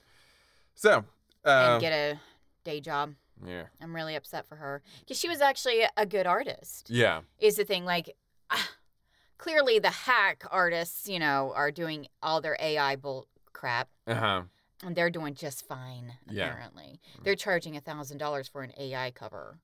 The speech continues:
Speaker 1: Yeah, it's
Speaker 2: And it's like,
Speaker 1: crazy.
Speaker 2: they're not even doing anything. "Oh, but the words are important with how you tell an A I to do something."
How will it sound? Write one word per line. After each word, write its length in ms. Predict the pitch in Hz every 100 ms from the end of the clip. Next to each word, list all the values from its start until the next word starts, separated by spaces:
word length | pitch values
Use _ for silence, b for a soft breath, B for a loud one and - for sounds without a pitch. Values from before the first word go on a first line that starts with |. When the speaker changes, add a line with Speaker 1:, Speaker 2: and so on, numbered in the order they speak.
| -
Speaker 1:
Yeah, 200 | 98 82
it's 120 | - -
Speaker 2:
And 100 | 92
it's 100 | 175
like, 120 | 269
Speaker 1:
crazy. 40 | -
Speaker 2:
they're 80 | 330
not 160 | 330 339
even 220 | 311 214
doing 340 | 226 269 247
anything. 380 | 196 170 175 143 b b
"Oh, 220 | 339 339
but 240 | 220 262 269
the 80 |
words 720 | 254 190 208 262 311 220 175 190
are 140 | 170
important 500 | 160 160 185 175 208
with 140 | 220
how 160 | 226 240
you 160 | 233 240
tell 240 | 247 240
an 100 | 233
A 160 | 240 233
I 140 | 233
to 100 | 214
do 220 | 220 254
something." 560 | 277 208 175 165 143